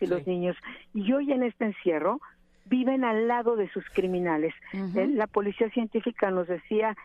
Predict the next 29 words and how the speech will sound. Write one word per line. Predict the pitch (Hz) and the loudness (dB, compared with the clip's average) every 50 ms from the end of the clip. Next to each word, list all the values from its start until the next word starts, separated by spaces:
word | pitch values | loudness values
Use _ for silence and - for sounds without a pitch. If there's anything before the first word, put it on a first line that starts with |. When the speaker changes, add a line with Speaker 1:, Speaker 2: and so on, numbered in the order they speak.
| - _ _ _ _ | -20 _ _ _ _
Speaker 1:
que | - 214 208 - - | -2 -2 -2 0 2
solo | 247 240 247 247 | 2 2 2 2
en | 240 226 220 214 | 2 2 2 2
dos | 208 240 262 320 294 - | 2 2 0 0 0 0
meses, | 285 254 220 220 196 - 196 175 - - - _ - | 0 2 2 0 0 0 -2 -2 -2 -8 -16 _ -2
el | 392 226 220 214 220 | 0 2 2 2 2
año | 240 277 339 381 - | 2 0 -2 -2 -4
pasado, | - - 180 - - - 170 165 180 269 - _ _ _ _ _ _ _ _ _ - | -2 -2 -4 -2 0 0 2 2 2 0 -2 _ _ _ _ _ _ _ _ _ -2
el | - 226 226 214 | 0 0 0 0
consumo | - - 220 214 208 196 - - 302 311 320 311 311 | 0 0 0 0 0 -2 -2 0 0 2 2 2 0
de | 285 | -2
pornografía | 220 - - 190 185 185 180 175 185 180 170 - 226 | -2 -2 -2 0 0 0 0 0 0 -2 0 0 0
infantil | 233 226 - - 208 190 - 233 233 | 0 0 0 -2 -2 0 0 -2 -2
creció | - - 214 196 - - 226 208 | 0 0 0 0 0 -2 -2 0
setenta | - 254 233 - - 220 214 208 202 - - 214 | 0 -2 -2 -2 0 0 0 0 0 0 0 0
y | 208 | 0
tres | - - 247 277 254 - | 0 0 0 -2 -2 -4
por | - - 254 220 | -2 -2 -2 -2
ciento | - - 240 240 - - 240 | -2 -4 -4 -2 0 0 0
en | 226 233 | 2 2
México. | 247 269 - - - - - 180 156 - - - - - - - _ _ | 0 0 -2 -4 -6 -2 -2 -2 -2 -2 -6 -14 -20 -20 -20 -20 _ _
Y | - 240 | 0 0
esto | 262 247 - 302 | 0 2 2 2
lo | 269 254 240 | 2 2 2
hacen | 233 220 - - 208 208 302 269 262 208 214 220 | 0 0 0 0 0 0 0 0 0 2 2 2
los | 214 214 202 190 - - | 2 2 0 -2 -2 -2
abusadores | 196 185 180 180 - - 185 165 165 175 175 190 247 359 - - _ - - - _ _ | -2 -2 -2 -6 -4 -2 0 2 2 2 2 2 0 -2 -4 -10 _ -20 -20 -20 _ _
o | - 220 220 | 0 0 2
los | 214 208 214 202 - | 2 2 0 0 -2